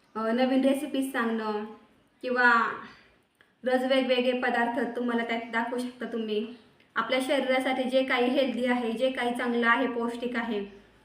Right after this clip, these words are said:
किंवा कोणत्या, कोणत्या पदार्थात खाल्ल्याने काय तुम्हाला फायदा होईल, शुगरच्या लोकांसाठी काय खाणं योग्य आहे, काय न खायला पाहिजे किंवा वेगवेगळ्या आजारावर हेल्थविषयी तुम्ही माहिती सांगू शकता.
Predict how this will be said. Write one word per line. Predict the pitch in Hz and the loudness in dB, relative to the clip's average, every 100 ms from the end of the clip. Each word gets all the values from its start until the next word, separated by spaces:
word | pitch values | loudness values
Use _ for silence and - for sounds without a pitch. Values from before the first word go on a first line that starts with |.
| - | -4
किंवा | 262 254 | 0 2
कोणत्या, | 254 254 277 269 277 269 | 2 2 2 4 2 2
कोणत्या | 262 - 277 269 269 | 0 -2 -2 0 0
पदार्थात | 269 254 247 262 - | -2 -2 -2 -4 -6
खाल्ल्याने | 262 233 233 233 | -4 -2 0 0
काय | 247 247 247 | 0 0 0
तुम्हाला | 254 233 240 | 0 0 0
फायदा | 262 226 233 | -2 -2 -2
होईल, | 240 214 214 | 0 -2 -2
शुगरच्या | 262 240 247 240 | -6 -4 -4 -6
लोकांसाठी | 233 240 247 247 233 | -6 -6 -4 -6 -8
काय | 226 233 | -6 -6
खाणं | 240 262 226 | -6 -4 -4
योग्य | 226 220 - | -4 -6 -6
आहे, | 226 226 214 | -6 -6 -6
काय | 226 214 | -4 -4
न | 233 | -4
खायला | 247 254 226 214 | -4 -4 -6 -6
पाहिजे | 220 214 220 226 - - - _ _ _ | -4 -4 -2 -6 -8 -18 -20 _ _ _
किंवा | 254 247 240 - - - | -2 2 2 2 -6 -2
वेगवेगळ्या | 220 269 269 269 269 247 | 4 6 6 6 6 6
आजारावर | 240 247 240 233 240 | 6 4 2 2 2
हेल्थविषयी | 262 262 247 262 262 247 233 | 2 0 0 -2 0 0 -2
तुम्ही | 247 240 | 0 -2
माहिती | 277 277 240 | -2 -4 -4
सांगू | 247 226 233 | -6 -4 -4
शकता. | 269 - - 208 | -4 -8 -6 -8